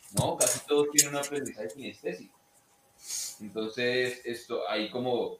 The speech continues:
ahí como tal, a usted lo están, por eso, por eso hay muchos pelados que no, que no quieren estudiar. "No, es que, es que yo, yo, yo no entiendo", porque no hay diferentes modos de aprendizaje. Y no le dan tampoco,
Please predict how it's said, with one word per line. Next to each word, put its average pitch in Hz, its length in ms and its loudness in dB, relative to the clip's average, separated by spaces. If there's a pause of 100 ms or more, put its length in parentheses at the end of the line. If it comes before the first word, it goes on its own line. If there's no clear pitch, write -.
ahí 104 160 -2
como 117 260 -4
tal, 107 280 4 (240)
a 120 100 2
usted 117 260 -4
lo 120 100 2
están, 127 480 -2
por 120 160 0
eso, 127 560 0 (640)
por 117 160 4
eso 127 640 4
hay 120 160 0
muchos 135 680 -6
pelados 107 400 -4
que 107 140 -10
no, 95 420 -10
que 98 100 -4
no 98 120 -12
quieren 180 260 -2
estudiar. - 460 0 (100)
"No, 143 120 -10
es - 120 -16
que, 143 100 -8
es 135 300 -2
que 143 100 -6
yo, 139 120 -4 (180)
yo, 131 80 -4 (600)
yo 117 100 -2
no 131 60 0
entiendo", 135 440 -2
porque 104 240 -8
no 104 100 -2
hay 117 220 -2
diferentes 113 500 -6
modos 117 200 -6
de 120 80 -4
aprendizaje. 104 480 -10 (120)
Y 127 40 2
no 110 160 4
le 107 60 -2
dan - 300 -4
tampoco, 123 480 0